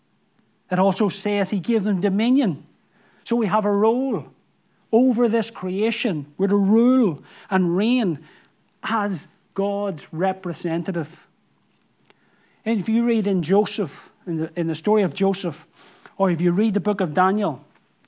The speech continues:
and you'll see a word where, that is used where Joseph and Daniel were promoted to. And the word is satrap. And one historian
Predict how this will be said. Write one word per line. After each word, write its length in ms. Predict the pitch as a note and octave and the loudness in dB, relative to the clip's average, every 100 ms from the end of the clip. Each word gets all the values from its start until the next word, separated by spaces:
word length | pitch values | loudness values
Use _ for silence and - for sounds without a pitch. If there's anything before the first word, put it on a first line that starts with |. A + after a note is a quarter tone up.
| - | -8
and 120 | F3+ | -4
you'll 100 | F3+ | -4
see 220 | - C4+ | -4 -2
a 80 | C4+ | 0
word 440 | A#3 F3+ A3 G3+ - - - - _ | 0 2 2 0 -6 -18 -20 -20 _
where, 420 | F3 F#3+ F3 D#3+ - - - - - - | -2 0 0 -2 -10 -20 -20 -20 -18 -2
that 160 | F#3 | 0
is 160 | F3+ D3+ | 0 0
used 420 | G3 G#3+ F#3 - - _ _ _ - | 0 0 -2 -6 -18 _ _ _ -4
where 140 | F#3 | -2
Joseph 380 | D3 A#3 A#3 G#3 | 0 0 0 -2
and 100 | G3 | -2
Daniel 320 | F#3 G3 G3+ | -2 -2 -4
were 140 | F3 F3+ | -4 -6
promoted 500 | F3+ F3 E3+ F#3+ - | -6 -6 -4 -6 -8
to. 100 | F#3 | -10
And 160 | D#3 E3 | -8 -4
the 60 | |
word 180 | G3+ B3 | -2 0
is 120 | A#3 | -2
satrap. 720 | - - G#3 A3 - A#3 D#3 - _ _ _ _ _ _ _ _ _ _ _ _ | -4 -4 -2 -2 -2 -2 -2 -8 _ _ _ _ _ _ _ _ _ _ _ _
And 120 | F#3+ G#3 | 0 2
one 180 | C#4 | 4
historian 800 | C4 B3+ - A3+ A#3 A3 F3+ C#3+ | 2 0 -2 0 0 0 -2 -4